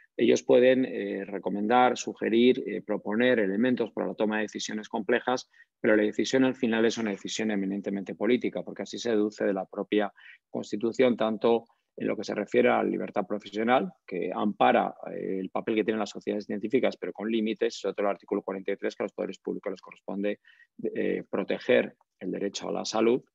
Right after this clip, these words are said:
el garantizar el derecho a la protección, y la priorización tiene que ver con el derecho a la protección a la salud, que es una función esencialmente de los poderes públicos. Eh, decía antes que hay dos momentos de la priorización, el de, el de marzo y el de ahora, el de las vacunas,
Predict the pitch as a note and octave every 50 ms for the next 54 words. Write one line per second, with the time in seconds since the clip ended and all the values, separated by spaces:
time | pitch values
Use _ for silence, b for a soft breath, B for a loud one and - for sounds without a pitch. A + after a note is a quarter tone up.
0 | _ _ - F#2 D2+ C#2+ - - G#2 G2+ G#2+ G2 F#2 - - - A2 G2 F#2+ F#2+
1 | F#2+ - G#2+ G2+ - G#2 - G#2+ - - C#3 - _ - A#2+ A#2 B2 A#2+ - C3
2 | C3 A2+ G#2 - G#2 G2 - - A2+ A2 G2+ G#2 F#2+ G2+ - G2+ G2 G2+ G2+ -
3 | - F#2 F2 F2 F#2+ - G2 F#2+ F#2 - F2 - - - _ F#2 F2+ F2 F2+ -
4 | G2 G2+ A#2 D3 - - - F#2+ F#2 G2 - - - - G2+ G2+ - - F#2+ -
5 | G2+ G2 G2 _ _ - - F#2+ - G2 F#2 F2+ - F2 E2+ - _ E2+ E2 E2
6 | D#2+ D#2+ - - - D2+ D2 D2+ D#2+ _ _ _ - _ _ _ B B B B
7 | B B B B B B B _ - - B2 B2+ A#2 B2 A#2+ - D#3 D#3 D#3 D3+
8 | E3+ E3+ - - D#3 C3+ C3 B2+ A#2+ B2 A#2+ A#2 - A#2+ A#2 A2 A#2 A#2 A2 A2+
9 | G#2+ G#2+ G#2+ G#2 F#2+ G2 G2+ G2+ G2+ - A2 G#2 - C#3 C#3+ D3 C3+ A2+ G#2 G2
10 | F#2+ G2 G2 G2 G2 G#2 - - G2 F#2+ F#2+ G2 G2+ A#2 A#2+ A#2 A2+ - - G#2+
11 | F#2+ F#2 F#2 F#2+ F2+ F2+ F2+ F2+ F2 F2+ G2 A2+ A#2+ B2+ C3 C3 A2+ G2 F#2+ F#2+
12 | F2+ G#2 G2 - A#2+ A#2+ A#2+ A#2+ -